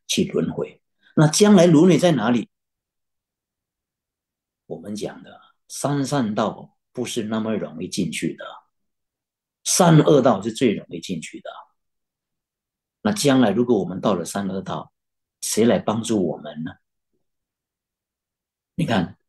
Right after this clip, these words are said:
将来到三恶道，谁来帮助我们？你希望地藏王菩萨来帮助你，你要跟地藏王菩萨有缘啊。你跟地藏王菩萨没有缘，地藏王菩萨没办法呀。最不容易啊，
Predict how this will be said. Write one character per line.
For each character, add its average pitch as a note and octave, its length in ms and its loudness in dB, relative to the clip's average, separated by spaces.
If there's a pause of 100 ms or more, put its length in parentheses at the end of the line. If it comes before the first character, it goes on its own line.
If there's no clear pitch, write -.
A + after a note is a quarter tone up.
将 D3+ 160 4
来 C3 80 6
到 D3 140 4
三 C#3+ 200 2
恶 C#3+ 60 2
道， B2 220 2
谁 C3 180 -2
来 B2 80 0
帮 C3+ 220 -4
助 C#3+ 180 -2
我 G#2+ 140 -8
们？ - 240 -18 (580)
你 A#2+ 140 -10
希 F3 220 0
望 E3+ 120 4
地 F#3 140 -4
藏 E3 180 2
王 D#3 100 0
菩 B2 140 -8
萨 C#3 140 -4
来 A2 80 -4
帮 B2+ 240 -10
助 C3 120 -8
你， F#2 200 -12 (260)
你 A#2+ 100 -12
要 D3 80 -4
跟 F3 200 -4
地 G3 100 -6
藏 E3+ 140 -2
王 E3+ 120 -2
菩 G2+ 120 -12
萨 C#3+ 100 -2
有 G2 220 -4
缘 F2+ 260 -8
啊。 G2+ 140 -14 (380)
你 C#3 100 0
跟 A3+ 200 4
地 A#3+ 120 4
藏 A#3+ 160 4
王 A3 180 0
菩 D#3+ 140 -2
萨 G#3 100 0
没 F#3+ 100 2
有 G3 140 2
缘， B2+ 380 0 (500)
地 A3 80 -12
藏 G#3+ 160 -4
王 D#3+ 100 -4
菩 B2 80 -8
萨 C#3 140 -6
没 C4 100 -4
办 E3+ 240 -4
法 - 220 -18
呀。 - 60 -20 (1700)
最 E3+ 160 -10
不 E3+ 140 -12
容 - 200 -16
易 B2 120 -14
啊， - 160 -20